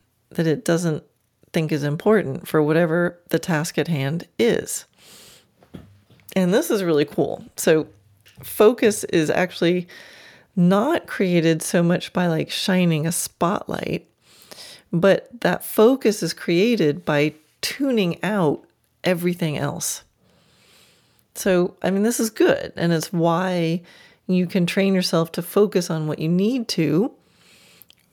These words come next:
You know, for example, if you're nervous about a performance, you can tell your brain to focus on something related to the task at hand instead of all those voices that are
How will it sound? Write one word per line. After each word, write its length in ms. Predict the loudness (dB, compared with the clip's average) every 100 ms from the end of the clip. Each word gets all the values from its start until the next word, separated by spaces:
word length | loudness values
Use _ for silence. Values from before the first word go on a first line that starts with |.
| _ _ _ _
You 100 | -4
know, 160 | -2 -2
for 180 | 0 0
example, 600 | 2 2 2 2 4 4
if 160 | 2 0
you're 180 | 2 2
nervous 540 | 2 4 4 2 0
about 280 | 0 2 0
a 60 | -2
performance, 800 | -4 -2 2 2 2 0 0
you 80 | -4
can 280 | -2 -2 -2 -6 -20 -20 -8
tell 240 | 0 4
your 120 | 4
brain 280 | 2 0 0
to 60 | -2
focus 420 | 2 0 0 -2
on 160 | -2
something 320 | -2 -2 -2 0
related 460 | 2 2 2 0
to 100 | -2
the 80 | -4
task 340 | -4 -4 -2
at 120 | -6 -6
hand 560 | -4 -2 0 0 -2
instead 420 | -4 -4 -2 0
of 160 | 0 -2
all 140 | -4
those 280 | -2 -2 -4
voices 520 | -4 -2 -2 -4 -6
that 120 | -4 -2
are 160 | -4